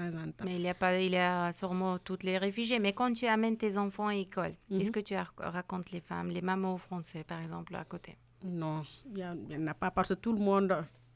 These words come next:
Speaker 2: Essayez de
Speaker 1: rentre
Speaker 2: chercher les
Speaker 1: souvent
Speaker 2: enfants
Speaker 1: vivre.
Speaker 2: et pas
Speaker 1: <laughs> Il y a pas le temps même.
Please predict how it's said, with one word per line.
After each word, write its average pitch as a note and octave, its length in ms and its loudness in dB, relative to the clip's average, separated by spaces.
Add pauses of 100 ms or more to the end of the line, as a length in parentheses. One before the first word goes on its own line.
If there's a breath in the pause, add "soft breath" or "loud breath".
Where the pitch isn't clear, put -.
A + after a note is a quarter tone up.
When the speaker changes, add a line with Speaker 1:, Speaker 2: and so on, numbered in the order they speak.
(380)
Speaker 2:
Essayez G3 380 4
de G3 100 4
Speaker 1:
rentre G3 120 4
Speaker 2:
chercher G#3 360 2
les G3 140 4
Speaker 1:
souvent G3+ 300 8
Speaker 2:
enfants G3 340 4
Speaker 1:
vivre. G3 220 8
Speaker 2:
et A3+ 60 12
pas G#3+ 160 8
Speaker 1:
<laughs> A#3 180 4
Il A3 60 -4
y G3 40 4
a G3 80 8
pas A3 180 8
le G3 160 8
temps F#3+ 240 2
même. F3 260 0